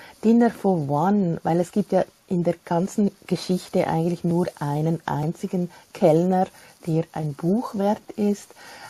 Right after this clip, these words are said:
äh, der, äh, von seiner Sophie über den Tiger, äh, zu dieser Anrichte geht. Und ich bin nicht sicher, ob dort die Flasche auch in einem silbernen, äh, Kühler steht jeweils. Ich habe jetzt das nicht mehr so genau vor Augen,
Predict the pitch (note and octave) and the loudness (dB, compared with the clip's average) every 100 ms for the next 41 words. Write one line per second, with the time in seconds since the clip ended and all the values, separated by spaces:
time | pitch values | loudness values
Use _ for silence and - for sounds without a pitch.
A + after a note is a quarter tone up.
0 | - F3+ E3+ E3+ E3 F#3 E3 E3 - F#3+ | -8 -2 0 0 -2 2 4 4 0 -8
1 | - D#3+ D3+ D3+ D#3 - - - D#3+ F3 | -6 -4 -4 -6 -8 -12 -8 -4 0 2
2 | F3+ F#3 - D#3 - F#3 G#3 G#3+ - - | 2 0 -4 -6 -2 2 4 2 -2 -14
3 | - G3 E3 - F#3 E3 - G#3 G#3 G#3 | -4 0 0 0 -2 0 0 0 4 6
4 | F#3+ F#3+ F3+ - - F3+ F3 F3 E3+ F3 | 8 6 2 -2 0 0 0 0 0 -2
5 | - _ - - F3 - F#3+ F#3+ F3 G3 | -6 _ -16 -14 -8 -4 -2 -2 -2 -2
6 | - E3 G#3 A3 A3 - G3+ F3+ F#3 F3+ | 0 0 2 2 0 -2 0 2 2 0
7 | D#3+ - F3+ B3+ - D#4 - A#3+ - - | -2 0 0 0 0 -2 0 -2 0 4
8 | G3 A#3 - - - - - A#3+ - G3 | 4 4 0 -20 -20 -20 -6 -4 4 4
9 | G3+ - A3+ - C4+ F4 G4+ D#4+ D#4+ D#4+ | 4 2 -2 0 -2 -2 -4 -4 -2 -4
10 | - C4+ C#4 C#4+ C4+ C4 B3+ B3+ - - | 0 2 2 2 2 4 2 0 -8 -20
11 | - - - - G#3 A3+ A3+ A3 - C4+ | -20 -20 -20 -8 -4 0 0 -2 6 10
12 | C4 B3+ B3 - - - _ - - - | 10 10 6 0 -20 -20 _ -14 0 6
13 | A#3 A#3+ B3 A#3+ G#3 G#3 G3+ G#3+ A3 - | 8 8 8 8 8 8 8 8 6 2
14 | - - G#3 G#3+ G3 G3+ - G3+ C4+ - | -2 0 2 2 2 -2 2 4 4 2
15 | C#4+ C#4 B3+ A#3+ A#3 B3+ C4+ C4 A#3 A3 | 0 2 4 4 4 2 2 2 4 6
16 | A3+ A#3 | 4 2